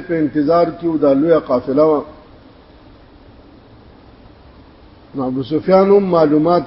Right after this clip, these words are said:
کول د نبی علیه السلام. هغه ته پته ولګېده. نو هغه قا-، یو هم مکې ته هغه قاصد ولېږه، ابو جهل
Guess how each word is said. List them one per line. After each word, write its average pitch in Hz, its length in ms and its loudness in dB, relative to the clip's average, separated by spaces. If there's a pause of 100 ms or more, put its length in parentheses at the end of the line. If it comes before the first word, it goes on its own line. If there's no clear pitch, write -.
کول 196 200 2
د 175 60 -2
نبی 180 280 -2
علیه 170 220 2
السلام. 160 320 -2 (840)
هغه 135 240 -2
ته 175 120 0
پته 185 280 0
ولګېده. 180 480 0 (1120)
نو 139 140 -8
هغه 165 120 0 (100)
قا-، 156 260 2 (760)
یو 156 220 2 (140)
هم 170 180 -2
مکې 190 380 2
ته 190 80 2
هغه 170 160 2
قاصد 175 460 0
ولېږه، 196 400 4 (2250)
ابو 139 240 -2
جهل 175 340 2